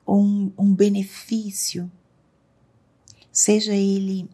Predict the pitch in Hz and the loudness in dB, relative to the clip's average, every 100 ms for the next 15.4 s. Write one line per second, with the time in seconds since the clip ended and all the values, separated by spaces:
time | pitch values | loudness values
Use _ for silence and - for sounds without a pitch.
0 | _ 175 170 175 180 175 180 214 226 220 | _ -8 -6 -10 -6 -2 0 0 -2 -4
1 | 220 196 180 185 175 170 190 202 190 185 | -4 -4 -4 -6 -6 -4 -2 0 -2 -4
2 | 180 - 175 160 165 190 180 175 - 185 | -4 -6 -4 -6 -2 -4 -2 -6 -6 -8
3 | 175 - 170 165 190 190 _ _ _ _ | -10 -8 -6 -2 -4 -6 _ _ _ _
4 | _ _ _ _ _ _ _ - 175 175 | _ _ _ _ _ _ _ -4 2 2
5 | 190 190 190 190 196 190 - 190 185 - | 2 0 -4 0 0 -2 -6 -10 -10 -6
6 | 233 269 - 185 180 180 - _ 190 190 | -6 -6 -6 -8 -6 -10 -14 _ -4 -2
7 | - 196 196 190 202 196 190 190 - 208 | -2 -2 -2 -2 -4 -4 -6 -6 -6 -6
8 | 214 196 - 190 - 175 180 175 175 - | -4 -6 -6 -10 -10 -12 -10 -12 -10 -12
9 | - 151 - _ - - _ _ _ _ | -12 -16 -16 _ -20 -20 _ _ _ _
10 | _ _ _ - - _ _ _ _ _ | _ _ _ -20 -20 _ _ _ _ _
11 | _ _ _ _ _ _ _ - - _ | _ _ _ _ _ _ _ -20 -20 _
12 | _ _ _ _ - 262 320 339 269 208 | _ _ _ _ 2 4 4 0 -4 -4
13 | 208 247 240 220 220 240 214 202 - - | -2 -2 -4 -4 -4 -4 -4 -4 -4 -2
14 | 240 240 233 - 214 202 196 196 190 233 | -4 -4 -6 -6 -6 -4 -2 -2 -2 -4
15 | 247 226 202 196 | -2 -4 -4 -4